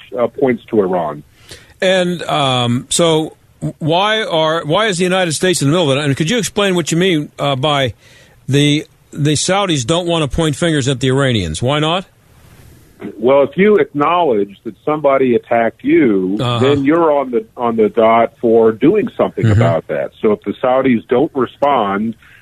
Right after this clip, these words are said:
Speaker 1: they look horrible and weak in the eyes of the Islamic world. Uh, certainly Iran and Saudi Arabia are vying for dominance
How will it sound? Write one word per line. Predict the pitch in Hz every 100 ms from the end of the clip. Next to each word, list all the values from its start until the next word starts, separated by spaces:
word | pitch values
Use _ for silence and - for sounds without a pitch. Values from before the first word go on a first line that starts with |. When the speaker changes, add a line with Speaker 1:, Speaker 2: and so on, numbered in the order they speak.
| -
Speaker 1:
they | 123
look | 143 135 -
horrible | - 139 139 131 127 107
and | 101
weak | 127 139 135
in | 117
the | 101
eyes | 110 113 113 110
of | 101
the | 98
Islamic | 98 - 110 110 104 -
world. | 120 131 135 135 123 - _ _ -
Uh, | 101 98 -
certainly | 131 135 120 120 117 117 113
Iran | 101 110 123 123 123
and | 104 -
Saudi | 117 110 104
Arabia | 101 104 107 110 110
are | 110 95
vying | 101 104 131 135 127
for | 117 104
dominance | 104 101 104 110 123 135